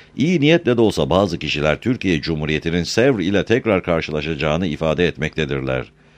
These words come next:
Türk Silahlı Kuvvetleri'nin komutanlığını teslim almak üzere olduğum şu anda açık ve kesin olarak ifade etmek isterim ki, bazı mihraklar, bu tür çabalar ve diğer bazıları da bu tür beklentiler içinde olsa bile, ben milli gücümüzün tüm unsurlarını alt ederek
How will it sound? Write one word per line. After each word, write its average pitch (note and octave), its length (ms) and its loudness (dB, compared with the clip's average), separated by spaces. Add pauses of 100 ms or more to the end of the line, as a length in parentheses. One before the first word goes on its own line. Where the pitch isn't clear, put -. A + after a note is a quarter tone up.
(400)
Türk G#3+ 200 4
Silahlı C#3 420 4
Kuvvetleri'nin D#2+ 640 0
komutanlığını D#2+ 680 0
teslim F#2 440 -2
almak D#2+ 320 -2
üzere D#2+ 240 -4
olduğum D2+ 340 -2
şu - 160 -2
anda C#2 320 -4
açık - 280 -4
ve B2 80 -2
kesin B2 260 -4
olarak F#2 300 0
ifade D#2+ 400 -2
etmek D#2 280 -6
isterim D#2 380 -4
ki, C#2+ 220 -4 (380)
bazı D3 340 4
mihraklar, A2 640 2
bu B2+ 80 -2
tür G2 140 -2
çabalar D#2 540 0
ve C#2+ 120 -2
diğer F2 280 0
bazıları E2+ 440 0
da D2 120 -4
bu A#2+ 80 -2
tür E2 220 -4
beklentiler E2+ 520 0
içinde E2 260 -4
olsa D#2 340 0
bile, C#2+ 280 -2 (320)
ben C#3+ 200 4
milli A#2 440 2
gücümüzün F#2 540 -2
tüm C3 240 0
unsurlarını E2 640 -2
alt A2 300 0
ederek D2 380 0